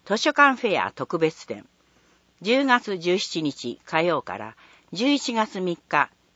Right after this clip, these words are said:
金曜祝日まで。映画会。令和六年二月までお休みします。音楽を楽しむ会。毎月第二土曜。午前十時から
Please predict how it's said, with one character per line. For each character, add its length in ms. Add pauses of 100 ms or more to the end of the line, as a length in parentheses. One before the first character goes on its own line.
金 300
曜 220
祝 320
日 280
ま 160
で。 120 (1300)
映 220
画 160
会。 280 (640)
令 200
和 140
六 240
年 240 (180)
二 120
月 260
ま 160
で 220
お 100
休 240
み 120
し 140
ま 140
す。 220 (1200)
音 200
楽 260
を 120
楽 220
し 160
む 120
会。 240 (520)
毎 280
月 440 (160)
第 200
二 240
土 180
曜。 280 (840)
午 160
前 260
十 280
時 120
か 180
ら 180